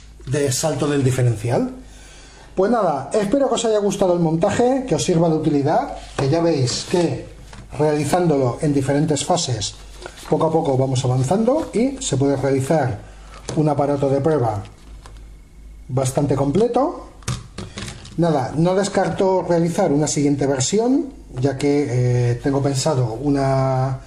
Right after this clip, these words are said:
próxima idea que sobre el tema del diferencial también nos puede aportar algún dato más. Pero bueno, no quiero adelantar cosas, ya que todavía tengo que hacer pruebas sobre dicho tema. Eh, lo dicho, espero que os haya gustado, que os sirva de utilidad, un saludo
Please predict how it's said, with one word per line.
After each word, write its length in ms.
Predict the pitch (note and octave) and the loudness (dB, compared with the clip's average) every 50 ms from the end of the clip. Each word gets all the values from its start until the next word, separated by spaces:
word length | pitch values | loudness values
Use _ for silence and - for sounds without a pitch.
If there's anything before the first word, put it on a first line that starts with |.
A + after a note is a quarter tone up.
| - - - - - - - - - | -20 -20 -20 -20 -20 -20 -20 -20 -4
próxima 380 | - D3 D3+ D3 - D#3+ C#3+ D3 | -2 -2 0 0 0 0 0 2
idea 360 | D3+ D3+ F3+ F#3+ G3 G3+ G3 | 2 4 4 4 2 2 2
que 120 | G3 F#3+ | 0 0
sobre 260 | F3 - - C#3 C#3+ C#3 | 0 0 0 0 0 0
el 80 | C3+ | 2
tema 220 | C3 D#3+ D#3+ D#3 D3 | 2 2 2 4 2
del 120 | D3 D3 | 4 2
diferencial 640 | D3 C#3+ D3 D3 C#3+ C#3+ C#3 C#3 D#3+ D#3+ D#3+ E3 E3 | 2 2 2 2 2 2 2 2 2 2 2 2 2
también 320 | D#3+ C#3+ D3 D3 D3+ D3+ | 2 2 2 2 2 2
nos 140 | D3 C#3 C3 | 0 0 -2
puede 200 | - - C#3+ C3+ | -2 -2 0 0
aportar 560 | C3+ C3 C#3 B2+ B2 - D3+ D3 D#3 D#3+ D#3+ - - - - - - - - - | 0 0 0 -2 0 0 0 0 0 0 -2 -4 -10 -16 -20 -20 -20 -20 -20 -6
algún 280 | - D3+ C3+ C#3+ D3 C#3+ | -4 -2 0 2 2 2
dato 200 | C#3 B2+ A#2+ G#2+ | 2 0 -2 -4
más. 220 | G2+ G#2 G#2 - | -6 -6 -6 -6
Pero 200 | - C3+ B2+ C3+ | -2 -2 0 2
bueno, 260 | C#3 C3+ B2 - G#2 - | 2 2 0 -2 -2 -4
no 120 | C#3 C#3+ | -2 -2
quiero 220 | C3+ C#3 C#3+ C#3+ C3+ | 0 0 2 2 2
adelantar 600 | C#3+ - D3 D3 C3 C#3 C3 C3 C3 C#3 C3+ C3 | 2 0 0 0 0 0 0 0 0 0 -2 -2
cosas, 340 | - E3+ - - F3 E3+ D#3+ | -2 -4 -2 0 0 0 2
ya 120 | C#3+ C3+ | 0 0
que 80 | C3 C3 | 0 0
todavía 360 | C3 C3 B2+ B2+ C#3 C#3 B2+ | 0 0 0 2 2 0 0
tengo 180 | C3+ B2+ A#2+ | 0 -2 -2
que 60 | A#2 B2 | -2 -2
hacer 180 | B2 - B2 | -4 -4 -6
pruebas 260 | - B2+ A#2+ A#2 A#2 | -4 -4 -4 -4 -4
sobre 200 | - B2 A#2 A2 | -6 -6 -6 -6
dicho 260 | G#2+ A2 G#2 - G2+ - | -6 -6 -8 -8 -8 -8
tema. 280 | - G2 F#2+ F2+ - - - - - - - - - - - - - - - - - | -8 -8 -8 -8 -8 -10 -14 -20 -20 -20 -20 -20 -20 -20 -20 -20 -20 -20 -20 -12 -4
Eh, 200 | - F3 F3 E3+ | -2 0 2 2
lo 120 | E3+ F3+ G3+ | 2 2 2
dicho, 420 | G#3 G3+ - - D3 B2+ B2 - - | 0 0 -2 -2 0 0 -2 -2 -2
espero 340 | G3 F#3 E3 - A#3 A3+ G#3 | -2 -2 0 2 2 2 2
que 60 | F#3 | 2
os 120 | F#3 - F3+ | 0 0 2
haya 120 | E3 D#3+ | 2 2
gustado, 540 | D#3 D#3+ D3+ - - A3+ A3+ A#3+ A#3+ A3+ A3+ | 2 0 0 0 0 0 2 2 2 0 0
que 80 | - | 0
os 80 | E3 - | -2 -2
sirva 240 | - F#3 E3 E3+ E3 | 0 2 2 2 4
de 60 | D3+ | 2
utilidad, 720 | D3+ - D3+ C#3 D3 D3+ F3+ G#3 A3 A3+ A#3 A3+ - - - - | 2 2 2 2 4 4 4 2 2 2 0 -2 -4 -10 -12 -2
un 140 | - F#3+ G3+ | 0 0 2
saludo 760 | G3 - D3+ D3+ F3+ A3+ A3 A3+ A#3+ B3 B3 B3+ B3+ B3+ - | 2 0 0 2 2 2 2 2 2 2 2 0 0 -4 -8